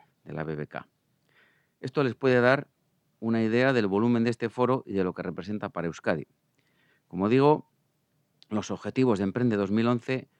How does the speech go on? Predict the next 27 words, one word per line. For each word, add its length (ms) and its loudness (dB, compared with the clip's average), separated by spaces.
son 340 0
ayudar 640 2
al 120 -2
intercambio 580 2
de 60 2
experiencias 520 -4
reales 420 0
entre 200 -6
emprendedores 760 -2
de 120 -6
forma 260 2
que 60 -6
se 120 -10
acerquen 540 -6
oferta 420 -6
y 60 2
demanda 480 0
y 60 -14
se 140 -6
produzcan 560 -6
oportunidades 720 -4
de 80 -2
negocio 480 -8
en 120 -8
el 100 -6
propio 320 -12
bec. 240 -16